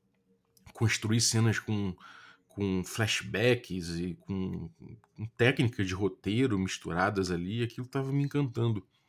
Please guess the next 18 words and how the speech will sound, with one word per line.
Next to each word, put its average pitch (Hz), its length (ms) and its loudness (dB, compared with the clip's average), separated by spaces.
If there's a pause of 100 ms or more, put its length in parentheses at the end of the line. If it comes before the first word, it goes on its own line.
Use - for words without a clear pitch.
(880)
E 104 440 0
a 104 60 4
gente 127 180 0
tava 202 220 6
jogando 175 360 6
umas 135 180 4
aventuras 120 580 4
assim, 143 480 0 (160)
umas 104 300 -2
aventuras 104 400 0
com, 104 120 -4
muito 127 280 -2
com, 113 280 0 (300)
ainda 107 260 4
com 107 200 0
a 98 60 4
mão 104 220 2
do, 92 400 -2